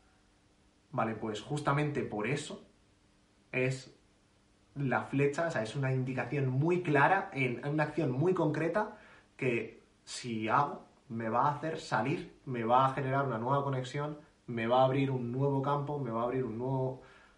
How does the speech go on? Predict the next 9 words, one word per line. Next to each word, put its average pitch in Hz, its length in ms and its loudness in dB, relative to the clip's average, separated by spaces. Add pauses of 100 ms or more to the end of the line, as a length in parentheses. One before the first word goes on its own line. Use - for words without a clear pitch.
(140)
una 123 160 -4
nueva 131 380 2
puerta 143 580 0 (280)
y 123 160 -6
van 123 200 4
a 156 80 4
ocurrir 143 440 -2
cosas 143 360 -2
diferentes 151 800 -4